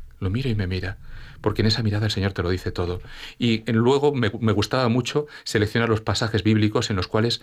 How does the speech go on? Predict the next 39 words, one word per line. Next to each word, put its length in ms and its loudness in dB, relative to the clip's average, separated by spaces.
se 160 -2
habla 140 2
de 80 4
la 100 2
mirada 300 0
de 100 -4
Cristo. 420 -8
La 80 0
mirada 220 0
al 60 -2
joven 240 0
rico, 300 -2
mirándole 400 0
le 80 -2
amó. 300 -6
La 120 0
mirada 320 2
a 40 2
Nicodemo, 500 0
cuando 220 0
levanta 280 2
los 180 -2
ojos 280 -2
y 60 -2
ve 100 2
a 40 2
Nicodemo 380 -2
en 40 0
la 80 -2
higuera 320 0
y 80 -2
dije, 280 -6
le 60 -2
dice, 580 -4
eh, 240 -8
eh, 120 -8
a 60 -6
Zaqueo, 360 0
perdón, 360 -8